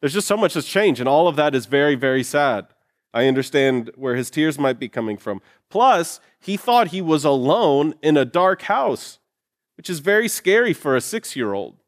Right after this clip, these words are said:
So his words, his tears, I very much understood what he was saying. That's the sympathy card from Dad. And yet, on the other hand, while he's crying about how scared he is to be alone,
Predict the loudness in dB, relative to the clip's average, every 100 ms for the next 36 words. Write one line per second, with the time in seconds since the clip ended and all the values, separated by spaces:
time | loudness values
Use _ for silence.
0 | _ _ _ _ 0 2 2 0 2 4
1 | 2 -2 -10 _ _ -12 -10 -8 0 2
2 | 2 -2 -6 -20 -6 -4 2 2 2 2
3 | 0 -4 -12 -4 0 0 -2 2 2 2
4 | -2 -2 -2 0 0 0 -2 -10 _ _
5 | _ _ _ _ _ _ _ _ _ _
6 | _ _ -4 -4 -2 0 0 0 -2 -2
7 | 0 0 0 _ _ _ _ _ -4 0
8 | 2 0 -2 _ _ _ _ _ _ _
9 | -6 0 2 2 2 2 2 0 -2 -2
10 | -4 -8 _ _ _ _ _ _ -4 2
11 | 4 2 0 -6 -8 -4 0 2 2 0
12 | -4 _ _ _ _ -4 0 0 0 0
13 | 2 2 0 -2 -4 -2 0 4 4 2
14 | -2